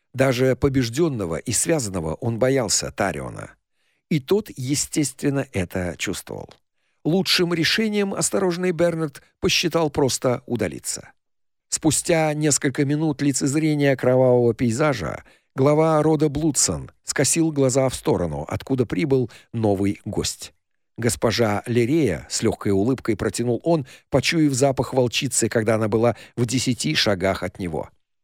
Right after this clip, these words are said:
Несмотря на неудобное положение, его лицо было таким спокойным, будто он находился у себя в кабинете и принимал дорогую гостью. Лирея поравнялась с Блудсоном и встала, глядя в ту же сторону,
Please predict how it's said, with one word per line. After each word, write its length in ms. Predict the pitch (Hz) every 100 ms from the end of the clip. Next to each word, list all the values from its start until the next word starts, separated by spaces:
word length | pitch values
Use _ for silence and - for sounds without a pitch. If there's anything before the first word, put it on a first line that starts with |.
| _ _
Несмотря 560 | - 135 131 127 131 123
на 300 | 120 120 117
неудобное 560 | 123 123 123 117 117 110
положение, 580 | 120 120 143 123 90 - - -
его 220 | 127 151
лицо 280 | 151 - 180
было 220 | 156 143
таким 340 | 139 127 220
спокойным, 800 | 175 - - - 101 90 69 69 - _
будто 300 | 135 156 -
он 160 | 160 143
находился 560 | 139 - 127 160 151 123
у 40 |
себя 280 | - 123 123
в 80 | -
кабинете 580 | 123 127 113 98 104 - -
и 160 | - 202
принимал 580 | - 156 131 113 107 120
дорогую 580 | 117 98 85 90 87
гостью. 520 | 101 95 78 - - - _ _ _ _ _ -
Лирея 500 | 135 180 202 202 190
поравнялась 600 | 156 147 135 143 139 123
с 40 |
Блудсоном 540 | 143 196 180 170 160
и 120 | - 127
встала, 480 | - - 113 95
глядя 340 | 90 113 117 117
в 60 |
ту 140 | - 151
же 120 | 127
сторону, 520 | - 160 156 131 127